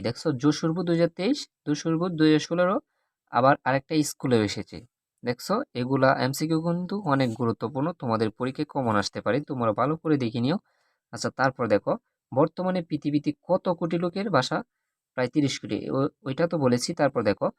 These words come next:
ভাষার আঞ্চলিক বৈচিত্র্যকে কি বলা হয়? উপভাষা। দেখছো দিনাজপুর দুই হাজার চব্বিশ সালে এসেছে, ভাষার আঞ্চলিক বৈচিত্র্যকে কি বলা হয়? উপভাষা। আচ্ছা তারপর দেখো ইন্দো ইউরোপীয় ভাষার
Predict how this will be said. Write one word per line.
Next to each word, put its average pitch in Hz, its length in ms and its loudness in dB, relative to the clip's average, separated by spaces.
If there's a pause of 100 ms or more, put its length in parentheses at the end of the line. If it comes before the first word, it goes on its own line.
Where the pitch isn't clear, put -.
(300)
ভাষার 131 400 2
আঞ্চলিক 165 540 0
বৈচিত্র্যকে 156 560 2
কি 156 120 0
বলা 120 260 6
হয়? 196 140 4 (480)
উপভাষা। 123 440 4
দেখছো 123 320 -4
দিনাজপুর 143 500 0
দুই 170 220 -2
হাজার - 120 -12
চব্বিশ 160 340 2
সালে 117 160 2
এসেছে, 123 300 -4 (460)
ভাষার 120 400 2
আঞ্চলিক 165 480 0
বৈচিত্র্যকে 165 520 0
কি - 180 -8
বলা 151 200 6
হয়? 143 180 4 (300)
উপভাষা। 107 520 2 (400)
আচ্ছা 107 240 -6
তারপর 139 360 -2
দেখো 104 260 2 (720)
ইন্দো 180 300 2 (120)
ইউরোপীয় 147 480 4
ভাষার 135 420 4